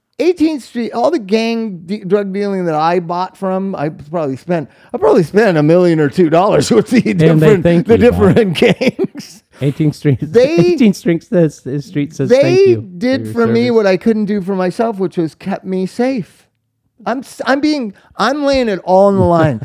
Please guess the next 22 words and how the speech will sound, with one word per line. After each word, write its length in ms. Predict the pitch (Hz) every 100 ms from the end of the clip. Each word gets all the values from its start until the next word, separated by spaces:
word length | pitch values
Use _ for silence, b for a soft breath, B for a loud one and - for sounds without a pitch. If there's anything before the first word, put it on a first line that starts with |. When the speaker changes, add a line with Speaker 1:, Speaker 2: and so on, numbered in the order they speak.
| B
Speaker 2:
<laughs> 80 | -
Speaker 1:
This, 320 | 190 131 -
this 440 | 185 175 254 269 -
just 420 | - 214 160 135
bothers 500 | 185 185 196 190 151
me 200 | 151 135
so 440 | - - 175 185
much 380 | 190 170 123 - b b
that 180 | 156 143
this 180 | 175 156
is 120 | 151
the 140 | 151 135
third 360 | - 208 240
old 240 | 226 208 180
dope 260 | 175 170
fiend 220 | - 175 160
I 160 | 151
know 220 | 143 139
that's 240 | 139 139 -
died 480 | 147 131 127 120 110
this 300 | 165 - 147
year. 640 | 139 143 113 95 143 170